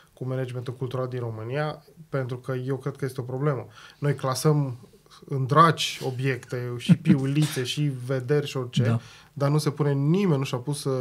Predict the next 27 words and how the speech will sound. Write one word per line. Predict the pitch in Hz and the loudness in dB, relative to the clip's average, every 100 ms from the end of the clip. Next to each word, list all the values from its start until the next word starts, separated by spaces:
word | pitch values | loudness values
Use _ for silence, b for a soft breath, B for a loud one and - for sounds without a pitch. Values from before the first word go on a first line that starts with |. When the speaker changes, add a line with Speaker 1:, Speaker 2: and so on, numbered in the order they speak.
| 120 - 135 | -2 -4 -4
Speaker 1:
o | |
întrebare, | 127 123 110 139 156 156 - | -4 -4 -2 2 2 0 4
Speaker 2:
De | 143 | 10
Speaker 1:
ce | 143 | 12
facem | 147 | 12
cu | 175 | 12
Speaker 2:
depozitare. | 170 151 170 175 156 165 170 | 12 12 12 12 12 12 12
Speaker 1:
acest | 165 B B B | 10 B B B
patrimoniu | 156 147 147 123 156 208 190 | 2 4 4 2 4 8 12
Speaker 2:
Da. | 165 | 12
Speaker 1:
deja | 139 180 | 12 6
clasat? | 165 160 175 | 4 10 12
Speaker 2:
Unde | 185 196 | 12 12
le | 190 | 12
depozităm, | 185 185 180 170 147 180 180 170 | 12 12 12 12 10 12 12 10
Speaker 1:
Da, | |
exact. | 143 139 170 | 2 10 12
Speaker 2:
unde | 190 190 | 12 12
le, | 185 185 | 12 12
cum | 185 190 190 | 12 12 12
le | 196 | 12
valorificăm | 180 180 165 180 208 185 | 12 12 12 10 10 10
Speaker 1:
Știi, | 190 | 12
Speaker 2:
și | 175 | 12
cum | 208 | 12
le | 196 196 190 190 175 | 12 12 12 12 12
protejăm. | 190 196 190 175 | 10 12 10 8